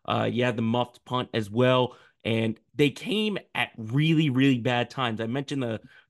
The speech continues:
McCaffrey fumble. When you go back, though, to the muffed punt, Kansas City was getting a little bit of momentum. Sure enough, here comes the muffed punt, even though, like, the defense did their job.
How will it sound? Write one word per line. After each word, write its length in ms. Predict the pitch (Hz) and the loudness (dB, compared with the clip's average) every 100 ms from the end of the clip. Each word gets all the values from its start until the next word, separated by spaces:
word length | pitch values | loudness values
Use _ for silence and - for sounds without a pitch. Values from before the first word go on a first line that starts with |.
| - | -4
McCaffrey 560 | 117 - 117 131 120 | -2 0 0 0 -4
fumble. 340 | 110 113 107 110 | -2 -4 -2 -2
When 120 | 117 | 0
you 140 | 123 | -2
go 200 | 110 135 | 2 2
back, 300 | 123 135 131 | 2 2 0
though, 300 | - 127 113 - _ _ - | 0 0 0 -6 _ _ -4
to 220 | - 139 | 2 4
the 80 | 127 | 4
muffed 380 | 120 131 - _ | 2 2 0 _
punt, 300 | 135 139 - _ _ _ _ _ _ _ _ - | -4 -4 -6 _ _ _ _ _ _ _ _ -8
Kansas 360 | 147 156 139 | -4 -4 -4
City 220 | 147 151 | -2 -2
was 160 | 131 120 | -2 -2
getting 240 | 143 139 | -2 -2
a 40 | 123 | -2
little 220 | 127 127 | -2 0
bit 220 | 127 120 - _ _ - | 0 -2 -6 _ _ 0
of 200 | 131 127 | 2 4
momentum. 840 | 131 120 113 147 151 127 110 101 - _ | 4 4 4 4 2 0 0 -2 -8 _
Sure 320 | - - 151 131 | -6 2 4 6
enough, 380 | 131 131 120 _ _ _ | 4 2 0 _ _ _
here 140 | 131 147 | -4 -2
comes 300 | 143 143 120 | -2 -2 -2
the 80 | |
muffed 340 | 127 127 120 - | 0 0 -2 -6
punt, 320 | 139 135 110 _ - | -4 -4 -4 _ -8
even 220 | 127 127 | -2 2
though, 360 | 123 120 117 - | 4 2 0 -6
like, 220 | 120 117 | -6 -4
the 80 | 131 | -4
defense 500 | 113 175 175 165 113 | -2 -2 0 0 0
did 220 | 147 147 | -2 0
their 160 | 131 110 | 2 0
job. 380 | 107 143 98 | 2 2 2